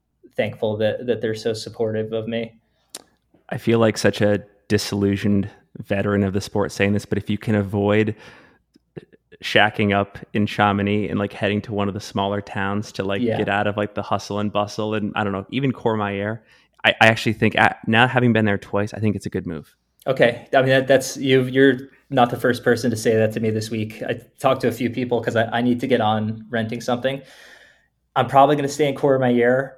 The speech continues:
Speaker 1: for a few nights before the race, since that's where C C C starts. I've heard that it's a pain in the butt to get between Courmayeur and Chamonix
Speaker 2: For
Speaker 1: 'cause
Speaker 2: sure.
Speaker 1: it's, there's some, like, mega toll. It's, like,
Speaker 2: For
Speaker 1: fifty
Speaker 2: sure.
Speaker 1: bucks or
Speaker 2: Yeah, you got
Speaker 1: something.
Speaker 2: the tunnel.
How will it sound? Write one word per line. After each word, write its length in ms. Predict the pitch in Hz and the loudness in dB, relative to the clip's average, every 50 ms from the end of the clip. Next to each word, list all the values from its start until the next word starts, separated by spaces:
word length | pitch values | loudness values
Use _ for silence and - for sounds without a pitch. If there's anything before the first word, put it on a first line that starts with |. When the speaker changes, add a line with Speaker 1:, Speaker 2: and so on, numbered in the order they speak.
| _ _ | _ _
Speaker 1:
for 220 | _ - - 135 120 | _ -6 -2 0 0
a 60 | 110 | 0
few 220 | 110 - 135 127 | 0 -2 0 2
nights 240 | 123 120 120 117 - | 4 4 2 0 -4
before 400 | - - 120 - - 127 120 120 | -8 -10 -10 -4 0 2 2 4
the 80 | 117 117 | 4 2
race, 280 | 120 123 131 135 - | 2 2 2 0 -4
since 240 | - - 123 117 - | -6 -6 -8 -4 -2
that's 360 | - 113 107 110 - - - | 0 0 0 -2 -6 -12 -6
where 540 | - 127 113 110 110 107 104 104 104 107 - _ _ _ _ _ _ _ _ _ | -4 -2 0 2 2 0 0 -2 -4 -6 -10 _ _ _ _ _ _ _ _ _
C 220 | _ - - 131 123 | _ -12 -10 -10 -8
C 140 | 127 135 117 | -6 -6 -6
C 160 | - 127 120 | -6 -6 -6
starts. 640 | 117 - - 117 113 139 147 147 - - - _ _ _ _ | -6 -2 -2 0 0 0 -2 -4 -10 -12 -12 _ _ _ _
I've 180 | 135 127 120 110 | 2 2 2 2
heard 320 | 107 135 135 139 131 123 | 0 2 2 2 2 0
that 120 | 131 123 | -2 -2
it's 140 | 123 123 - | -2 -4 -6
a 60 | 120 | -12
pain 360 | 113 - - - 127 123 127 127 | -14 -16 -12 -6 -4 -4 -2 0
in 80 | 120 | 0
the 80 | 120 110 | -2 0
butt 420 | 110 110 110 117 123 - - _ _ _ _ _ | 2 2 2 2 2 0 -8 _ _ _ _ _
to 120 | - 127 123 | -6 -6 -2
get 220 | 123 117 110 113 | -2 -2 -2 -2
between 280 | 123 123 - 131 120 117 | -4 -8 -6 -6 -6 -2
Courmayeur 480 | - 131 117 113 113 110 107 113 117 | 0 0 2 2 2 2 2 2 2
and 100 | 117 110 | 0 -2
Chamonix 440 | 110 - 117 107 110 107 107 110 123 | -2 -2 -2 -2 -2 -2 -2 -2 0
Speaker 2:
For 60 | 113 | 0
Speaker 1:
'cause 100 | 110 113 | 0 0
Speaker 2:
sure. 120 | 110 101 101 | 0 -2 -4
Speaker 1:
it's, 160 | 101 - - _ _ _ | -6 -8 -14 _ _ _
there's 180 | 127 120 117 - | -2 -2 0 0
some, 160 | 139 117 117 | 0 0 0
like, 140 | 120 117 117 | -2 -2 -2
mega 520 | 107 101 101 110 104 117 110 107 107 110 | -4 -4 -4 -2 0 0 0 0 0 -2
toll. 520 | - - 110 101 101 107 110 127 151 151 | -4 -4 -2 -2 0 2 2 2 0 -2
It's, 100 | 147 - | -4 -8
like, 100 | 120 110 | -10 -10
Speaker 2:
For 160 | - - - 117 | -6 -6 -4 -4
Speaker 1:
fifty 140 | 113 - | -4 -4
Speaker 2:
sure. 160 | 113 110 101 104 | -4 -4 -2 -2
Speaker 1:
bucks 260 | 117 - - - - | -4 -4 -6 -8 -8
or 40 | 180 | -6
Speaker 2:
Yeah, 180 | - 110 101 | -4 -2 -2
you 80 | 104 107 | 0 0
got 80 | 110 | -2
Speaker 1:
something. 60 | 113 110 | -2 -4
Speaker 2:
the 60 | 107 | -8
tunnel. 360 | - - 104 104 104 104 | -8 -6 -6 -6 -6 -6